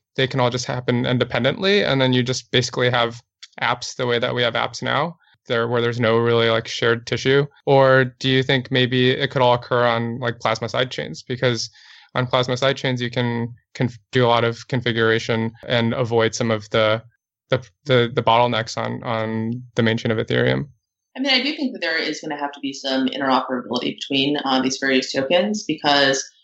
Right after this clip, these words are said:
Speaker 2: you know, if you are going to make this a, a friendly user experience for folks, um, at least for me, it would be difficult for me to imagine a world where every app I open, I kinda have, like, a different currency, you know? 'Cause then I would have to know that, you know, token A is worth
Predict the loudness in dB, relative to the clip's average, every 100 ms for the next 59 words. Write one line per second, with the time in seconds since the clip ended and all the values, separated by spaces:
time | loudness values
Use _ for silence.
0 | -2 2 2 2 0 -2 -2 0 2 2
1 | 2 -4 -2 -2 0 -2 -2 0 2 4
2 | 4 2 -2 -8 -8 0 2 2 4 4
3 | 4 2 -4 -4 -2 -2 0 2 2 2
4 | -4 -4 -2 -2 -4 -8 -14 _ 2 2
5 | 2 2 2 0 0 2 2 0 0 0
6 | 0 -2 -6 -8 -10 -2 0 2 2 0
7 | 0 0 2 4 2 2 2 2 2 2
8 | 2 0 0 0 0 0 -2 0 -2 -2
9 | -4 -8 -10 -12 -14 -12 -10 -8 -8 -10
10 | -12 _ 0 2 2 -2 -12 _ _ -6
11 | -2 2 2 4 2 2 -2 -2 -2 0
12 | 2 2 4 2 0 -4 -4 -2 -2 -4
13 | -4 -2 0 2 4 2 0 -2 0 -2